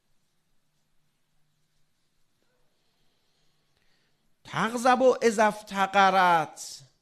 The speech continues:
ها، غضب می‌کنه وقتی نداره.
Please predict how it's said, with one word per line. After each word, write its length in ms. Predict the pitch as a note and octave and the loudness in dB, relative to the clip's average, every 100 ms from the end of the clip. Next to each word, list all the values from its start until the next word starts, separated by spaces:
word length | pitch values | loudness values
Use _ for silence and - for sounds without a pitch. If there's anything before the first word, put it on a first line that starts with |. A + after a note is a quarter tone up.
| _ - | _ -12
ها، 640 | A#2+ D#3 G3 F#3+ E3+ C#3+ C3+ A#2+ _ _ _ _ _ _ _ _ _ _ _ _ _ _ _ - | -10 -6 -6 -8 -10 -16 -20 _ _ _ _ _ _ _ _ _ _ _ _ _ _ _ _ -4
غضب 400 | F#3 F3 A3+ C4+ D#4 | -2 2 4 4 2
می‌کنه 300 | D#4 D#4 D4 | 0 0 2
وقتی 280 | C#4 C4+ | 2 2
نداره. 840 | C4 B3+ A#3 A#3 A3 A3 F#3+ D3+ | 6 6 8 4 4 2 0 -6